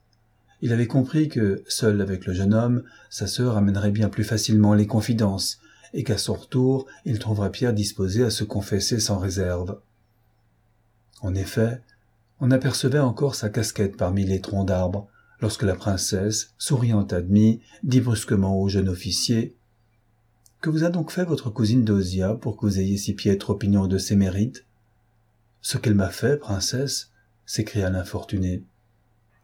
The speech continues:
Il s'arrêta net, puis reprit après une demi-seconde de réflexion, « Elle a failli me faire faire une sottise dont je me serais repenti toute ma vie. » «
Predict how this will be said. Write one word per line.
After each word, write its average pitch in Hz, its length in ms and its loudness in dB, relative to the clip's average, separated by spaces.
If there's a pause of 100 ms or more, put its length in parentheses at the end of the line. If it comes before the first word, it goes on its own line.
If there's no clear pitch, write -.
Il 131 140 0
s'arrêta 139 420 0
net, 104 400 2 (420)
puis 139 120 -2
reprit 117 400 2
après 110 260 0
une 104 100 6
demi-seconde 104 580 2
de 101 60 2
réflexion, « 98 760 -2 (1160)
Elle 123 260 0
a 123 100 0
failli 135 200 0
me 139 120 4
faire 110 220 -2
faire 147 160 2
une 123 100 4
sottise 127 540 2
dont 104 180 2
je 101 120 0
me 98 40 -2
serais - 200 -2
repenti 104 480 0
toute 113 200 -6
ma 104 120 4
vie. » « 95 280 -2